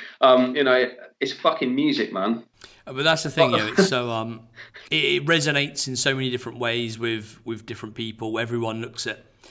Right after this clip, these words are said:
Speaker 2: every song in a slightly different way.
Speaker 1: Mm.
Speaker 2: You know, people see things in lyrics that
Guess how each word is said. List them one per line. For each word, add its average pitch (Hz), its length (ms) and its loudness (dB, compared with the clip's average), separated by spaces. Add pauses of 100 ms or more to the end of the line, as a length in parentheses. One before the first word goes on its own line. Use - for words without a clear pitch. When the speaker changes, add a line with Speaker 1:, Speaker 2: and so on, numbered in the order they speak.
(360)
Speaker 2:
every 135 280 0
song 131 340 0
in 120 100 -2
a 117 40 -6
slightly 131 460 -2
different 120 400 -4
way. 110 320 0
Speaker 1:
Mm. 110 260 -4 (420)
Speaker 2:
You 127 160 -2
know, 117 80 -2
people 135 320 -8
see 123 200 -4
things 120 320 -4
in 117 160 -4
lyrics 113 560 -4
that 107 540 -6